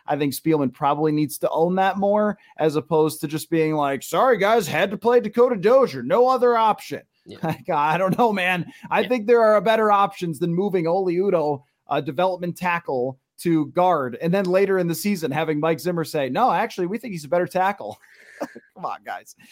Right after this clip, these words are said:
Speaker 2: Yeah.
Speaker 1: Uh, okay. So, uh, this comes from Rinky Golf. "Hearing nothing about a plan for the nickel corner. Is Bryce Callahan still available?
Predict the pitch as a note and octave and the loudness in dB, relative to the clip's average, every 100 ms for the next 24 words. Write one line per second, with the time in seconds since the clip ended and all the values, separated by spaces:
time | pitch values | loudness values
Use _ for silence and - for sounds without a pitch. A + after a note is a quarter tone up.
0 | - - D#3+ F3+ F3 - A#3+ F3+ - _ | -16 -2 2 2 2 2 0 0 -4 _
1 | _ _ _ _ - G#3 G3 F#3+ F3+ F3 | _ _ _ _ -4 2 4 4 2 2
2 | A3 A#3+ G#3+ - F3+ D3+ F3+ G#3 G3+ D#3+ | -2 -2 -4 -4 -6 -4 -4 -4 -4 -4
3 | D#3 C#3 F3+ - - _ _ G3+ G#3 G3 | -2 0 0 -4 -16 _ _ 0 0 0
4 | G3+ G#3+ A#3+ A3 F#3+ F3 G3 F#3 F3+ D#3+ | -2 -2 -2 0 -2 -2 -4 -2 -4 -4
5 | D#3 D#3 E3+ E3 - E3 D#3 B2+ G2+ A#2+ | -2 -2 -2 -4 -2 -2 -2 -4 -6 -10
6 | - D3+ D#3+ - E3 D3 C3 B2 A#2 - | -4 -2 -2 -4 -4 -4 -4 -4 -6 -8
7 | C#3 B2+ A2 A2+ C#3 F#3+ G#3+ | -6 -4 -2 -2 0 2 0